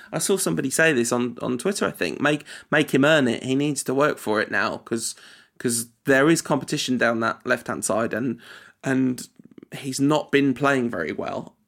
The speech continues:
But you can't drop him for this one because A, you don't need to, um, because, uh, he obviously is very good against Dutch opposition, and, and two, I think it'd be too much of a blow to drop him on when he's going back home to a team that obviously is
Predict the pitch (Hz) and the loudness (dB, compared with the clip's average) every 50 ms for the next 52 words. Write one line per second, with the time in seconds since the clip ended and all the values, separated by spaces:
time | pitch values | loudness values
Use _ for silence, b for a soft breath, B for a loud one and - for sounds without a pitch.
0 | - - - - 165 127 90 110 110 - - - - - _ b b b b b | -20 -6 0 0 2 2 2 -2 -4 -4 -4 -6 -6 -6 _ b b b b b
1 | b b - 151 160 - - 220 185 131 120 135 131 123 - 139 120 - 123 117 | b b -6 -6 -2 0 2 2 2 2 2 2 0 2 2 0 0 2 2 2
2 | 123 139 - - 120 117 101 - - _ _ _ _ _ _ _ _ - 147 - | 2 2 0 -2 -2 -4 -4 -6 -8 _ _ _ _ _ _ _ _ -2 0 0
3 | 160 135 - - 165 170 170 151 143 135 139 110 107 135 143 139 127 120 - - | 0 0 2 2 4 4 4 4 4 2 4 4 4 4 4 4 4 2 2 2
4 | 113 127 160 190 - - _ _ _ _ _ _ _ _ - 131 127 127 127 120 | 2 2 2 0 -2 -10 _ _ _ _ _ _ _ _ 0 2 2 2 0 -2
5 | 120 - - 127 123 - 135 113 117 113 - - - _ _ _ _ _ _ _ | -4 -4 -4 -2 0 2 2 2 2 0 -4 -6 -10 _ _ _ _ _ _ _
6 | _ _ 123 123 - - - - 233 - - - - - 131 131 131 123 120 - | _ _ -6 -6 -6 -6 -8 -10 -10 -10 -12 -16 -10 -4 0 0 0 2 2 0
7 | 131 120 123 120 117 117 - 123 127 123 127 - - 131 123 131 127 123 123 120 | 0 2 2 2 2 2 0 0 0 0 0 -2 -4 -2 0 2 2 4 4 4
8 | 127 123 127 127 127 123 - - 135 - - - 123 120 - 120 139 135 135 - | 2 0 2 0 -2 -2 -2 -2 -2 -2 -2 -4 -6 -6 -2 -2 0 0 0 0
9 | 123 123 131 - - 139 156 151 - - 220 147 113 - - 135 123 120 - - | -2 -2 0 0 0 0 -2 0 0 2 2 2 2 2 0 0 0 0 0 -2
10 | 117 117 117 117 117 120 B B B B B B B - 175 151 127 120 110 - | 0 0 0 -2 -2 -4 B B B B B B B 2 4 4 4 4 2 -2
11 | - - 120 104 - 113 120 120 117 117 117 117 127 120 - 120 120 - - 117 | -2 -4 -4 -2 0 2 2 4 4 2 0 -2 -4 -4 -4 -4 -2 -2 -2 -2
12 | 113 117 - - - _ _ - 120 117 110 104 - - - _ - - 117 110 | -2 -2 -6 -8 -14 _ _ -10 -8 -6 -6 -6 -6 -8 -10 _ -10 -6 -6 -4
13 | 101 107 - - 113 107 110 - - - - - 107 110 117 117 - - 110 110 | -4 -4 -4 -4 -4 -4 -4 -6 -8 -6 -6 -6 -6 -6 -6 -6 -6 -8 -8 -6
14 | - - 117 110 107 117 - - - - 117 - - - - 107 107 113 - | -6 -4 -4 -4 -4 -4 -6 -6 -8 -8 -8 -8 -8 -6 -6 -6 -6 -6 -8